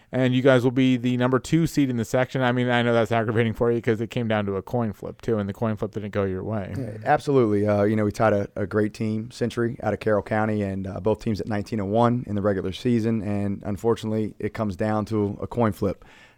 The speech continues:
Speaker 2: Uh, we'd like for that to be something we can control, but we always tell our guys, control the things you control and, and, uh, just play. Uh, basketball's, you, you, that's your job. Just, you can only play the hand that you're dealt. So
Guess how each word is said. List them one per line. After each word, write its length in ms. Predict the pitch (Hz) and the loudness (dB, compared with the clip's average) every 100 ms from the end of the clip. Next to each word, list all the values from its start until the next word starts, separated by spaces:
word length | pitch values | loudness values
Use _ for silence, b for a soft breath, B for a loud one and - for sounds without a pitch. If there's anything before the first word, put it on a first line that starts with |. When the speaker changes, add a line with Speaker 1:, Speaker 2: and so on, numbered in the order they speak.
| - | -16
Speaker 2:
Uh, 320 | - 110 - | -12 -10 -8
we'd 160 | - 107 | -4 0
like 180 | 107 104 | 0 2
for 80 | 113 | 0
that 160 | 107 | 0
to 60 | 98 | -2
be 180 | 107 101 | -6 -4
something 340 | - 113 107 | -4 -4 -4
we 80 | 98 | -4
can 160 | - | -4
control, 600 | 101 95 - 123 151 156 - | -6 -4 0 2 2 -2 -8
but 240 | 101 101 | -6 -2
we 60 | 104 | -2
always 160 | 104 | -2
tell 160 | - 107 | 0 0
our 80 | 107 | 4
guys, 360 | 113 123 120 b b b b b - | 4 4 0 b b b b b -6
control 320 | 101 - 113 | 0 4 6
the 80 | 113 | 6
things 260 | 120 107 | 2 0
you 120 | 117 | -2
control 560 | - 110 - 117 131 120 | -4 -6 2 4 4 4
and, 200 | 101 98 | 0 -2
and, 420 | 104 98 98 98 107 | -2 -2 0 -2 -4
uh, 300 | - - - - | -8 -10 -12 -10
just 160 | 101 | -8
play. 380 | - 127 131 92 - | 2 6 6 2 -8
Uh, 240 | 92 58 - _ _ _ _ _ | -10 -12 -16 _ _ _ _ _
basketball's, 640 | 101 110 - 113 110 92 - _ - | 0 0 2 2 2 0 -8 _ -14
you, 120 | 92 - - | -14 -16 -12
you, 100 | 107 | -6
that's 280 | 107 117 - | 0 0 2
your 100 | 110 | 4
job. 320 | 113 127 - - | 6 6 0 -8
Just, 180 | - - _ _ _ - | -14 -14 _ _ _ -12
you 80 | |
can 320 | 107 110 98 101 | -2 0 0 0
only 200 | 113 107 | 0 4
play 220 | 127 127 | 4 6
the 60 | |
hand 160 | 107 110 | 4 0
that 120 | 101 | 0
you're 60 | 101 | 4
dealt. 340 | 117 120 - | 4 4 0
So 280 | 104 95 | -2 0